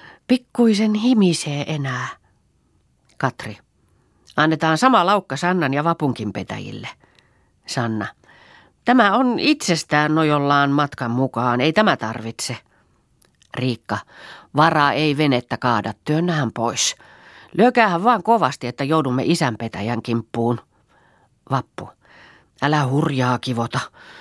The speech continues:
Jo lyön, mitä minusta lähtee." Sanna: "Minulta ja loppui lastuu." Vappu: "On täällä mikä tarvitaankin." Sanna: "Holoo, jopa tuo menee.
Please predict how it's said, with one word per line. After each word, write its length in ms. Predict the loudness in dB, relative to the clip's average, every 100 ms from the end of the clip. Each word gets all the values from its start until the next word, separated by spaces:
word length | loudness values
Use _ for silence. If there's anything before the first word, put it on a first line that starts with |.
| -18 -2
Jo 200 | 2 4
lyön, 400 | 4 4 2 -2
mitä 280 | -4 -2 0
minusta 400 | 0 -2 -2 -2
lähtee." 560 | 0 -2 -6 -8 -6 -8 -16 _ _ _ _ _ _
Sanna: 420 | -6 -4 -4 -6 -10 _ _ _ _ _ _ _
"Minulta 440 | 2 4 4 2 2
ja 240 | 4 4
loppui 460 | 4 0 -2 0 2
lastuu." 640 | 4 0 -4 -4 -2 -2 -6 -20 -20 _ _ _ _ -8
Vappu: 400 | -8 _ -18 -18 -20 _ -20 -20 -2
"On 260 | 2 2 4
täällä 340 | 2 2 2
mikä 280 | -2 -2 -2
tarvitaankin." 920 | 0 -2 -2 -4 -2 -2 -2 -4 -4 _ _ _ _ _ _ -8
Sanna: 420 | -2 0 -2 -6 -12 _ -20 -20 -10 2
"Holoo, 640 | 4 6 6 4 4 0 -4 -14 -20 -12
jopa 360 | 2 4 4 0
tuo 300 | 2 4 4
menee. 500 | 4 2 2 -2 -6